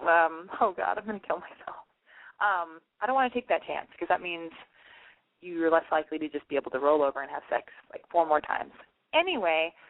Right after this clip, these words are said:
so far, if that was a prank call, and even if it wasn't, it was the best funny phone call of the night, because it was from a girl,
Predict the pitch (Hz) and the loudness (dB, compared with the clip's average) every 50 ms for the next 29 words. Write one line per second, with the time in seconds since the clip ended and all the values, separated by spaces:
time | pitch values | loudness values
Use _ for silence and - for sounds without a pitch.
0 | _ _ _ - - 156 - - - 208 180 175 170 165 - - 226 - - 226 | _ _ _ 2 2 2 2 4 2 2 2 2 0 -2 -2 -2 -2 0 2 2
1 | 185 160 160 170 190 240 247 247 - 262 262 262 - 285 269 277 285 311 330 - | 0 2 2 0 0 0 -2 -6 -8 -8 -10 -4 -2 0 0 2 0 -2 -4 -6
2 | _ _ _ _ _ _ _ _ 214 233 233 240 226 214 - - - 165 175 196 | _ _ _ _ _ _ _ _ -10 -6 -4 -4 -4 -4 -6 -4 0 0 0 0
3 | 202 180 190 196 - - 196 202 196 180 - - 190 165 - 185 202 247 254 - | 0 -4 -8 -8 -6 -4 -2 -2 -2 -4 -4 -6 -8 -4 0 0 0 0 0 -4
4 | - - - 170 165 165 156 - 156 156 156 - - 160 151 - 151 147 - 151 | -4 0 0 0 0 0 -2 0 0 0 0 2 2 2 2 2 0 -2 -2 -2
5 | 147 147 151 170 247 - _ _ - - - - _ _ _ _ - 190 - - | -2 -2 -2 -4 -6 -10 _ _ -20 -20 -20 -20 _ _ _ _ -14 -6 -4 0
6 | 202 190 180 175 170 170 - - 170 165 - - 185 226 233 - 185 165 151 156 | 2 4 4 4 2 0 -2 -4 -4 -4 -2 0 0 0 2 4 4 4 4 4
7 | 196 233 247 | 2 0 -4